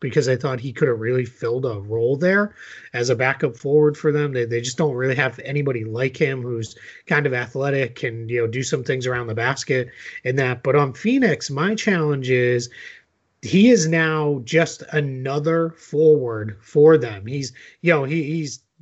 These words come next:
got decent size. He's six-foot-seven, but he's not, you know, anything huge. So he kinda really slots right into the same spots as T J Warren, Josh Jackson, and Mikal Bridges. Now,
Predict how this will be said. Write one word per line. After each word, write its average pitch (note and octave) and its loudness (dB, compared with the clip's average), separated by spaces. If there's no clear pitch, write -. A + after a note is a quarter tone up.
got C#3+ -4
decent G#3+ -4
size. C3 -6
He's C#3 -8
six-foot-seven, D3 -6
but C#3+ 2
he's B2+ -4
not, D3 0
you C#3 0
know, B2 0
anything B2+ -2
huge. F3+ 6
So D3 4
he D3 -2
kinda D#3+ 0
really G3 4
slots E3+ -4
right D#3+ 0
into G3+ -2
the F#3 -2
same F3+ -2
spots E3+ 0
as B2+ 0
T C3+ -6
J F3+ 6
Warren, C#3+ 0
Josh D3 0
Jackson, C3 -4
and D3 2
Mikal D3+ 4
Bridges. C3 0
Now, C3 -10